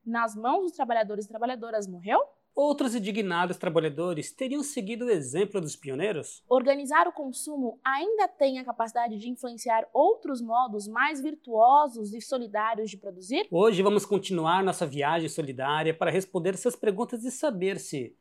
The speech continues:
Speaker 2: se não inspirações para mudar o mundo, temos outras experiências que respiram os ares de mil oitocentos e quarenta e quatro.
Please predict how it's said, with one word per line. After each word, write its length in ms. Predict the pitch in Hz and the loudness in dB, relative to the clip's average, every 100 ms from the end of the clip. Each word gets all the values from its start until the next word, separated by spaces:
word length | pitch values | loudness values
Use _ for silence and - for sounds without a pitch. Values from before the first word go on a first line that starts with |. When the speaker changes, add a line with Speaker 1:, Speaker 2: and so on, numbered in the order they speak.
| _ _ - | _ _ -16
Speaker 2:
se 220 | - 196 | -2 0
não 160 | 180 254 | 2 0
inspirações 640 | - 269 247 - 185 156 | -2 -2 -2 0 -2 -2
para 200 | - 151 | -2 -2
mudar 280 | 139 156 160 | 0 2 2
o 40 | |
mundo, 400 | 143 185 151 - _ _ _ | 2 0 0 -6 _ _ _
temos 320 | 170 160 135 | -2 0 0
outras 380 | 160 202 202 175 | 0 0 -2 -6
experiências 760 | 170 - 147 143 175 180 170 156 | -6 -4 -2 0 0 0 -2 -6
que 80 | 170 | -2
respiram 480 | 180 - - 247 | -2 -2 -4 -4
os 160 | 226 139 | -2 2
ares 360 | 165 190 180 127 | 2 2 0 -4
de 120 | 143 | -6
mil 280 | 139 202 220 | -4 -2 -2
oitocentos 480 | 220 - 190 185 | -4 -4 -4 -4
e 40 | 185 | -6
quarenta 300 | 190 170 185 | -4 -4 -6
e 20 | |
quatro. 400 | - 123 127 | -4 -4 -4